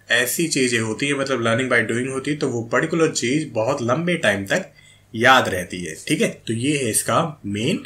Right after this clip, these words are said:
फोकस। अब आते हैं सिंटैक्स या स्ट्रक्चर पे। तो इसमें basically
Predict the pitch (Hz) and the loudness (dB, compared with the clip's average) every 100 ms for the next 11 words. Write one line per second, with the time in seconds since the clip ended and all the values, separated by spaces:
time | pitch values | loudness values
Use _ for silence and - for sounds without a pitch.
0 | - _ - - 135 123 92 - - - | -12 _ -10 0 2 2 0 -4 -10 -20
1 | - _ - - - - 143 151 139 139 | -20 _ -20 -20 -20 -2 2 4 4 4
2 | 143 143 139 131 127 156 151 - 135 110 | 0 0 2 0 2 2 0 0 0 0
3 | - 110 - 143 175 214 - _ _ _ | -2 0 0 0 -4 -6 -10 _ _ _
4 | _ - 131 - 156 147 131 135 147 | _ 2 2 2 0 2 2 2 0